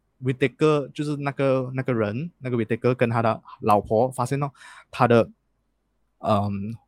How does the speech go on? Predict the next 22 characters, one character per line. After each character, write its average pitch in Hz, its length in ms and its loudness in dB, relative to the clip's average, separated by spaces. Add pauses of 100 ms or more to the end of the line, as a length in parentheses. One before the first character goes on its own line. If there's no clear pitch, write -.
(120)
房 113 260 0
子， 101 300 -6 (880)
which 117 300 2
is 117 80 -6
他 - 160 2
的 135 80 4
最 160 180 4
后 160 120 6
一 151 60 4
个 139 100 2
财 113 180 4
产 107 360 -4 (280)
烧 110 160 0
掉， 113 200 0 (1160)
被 156 120 6
人 127 120 6
放 135 140 0
火 110 100 -2
烧 104 140 -2
掉， - 280 0 (840)
着 104 160 2
火。 104 240 0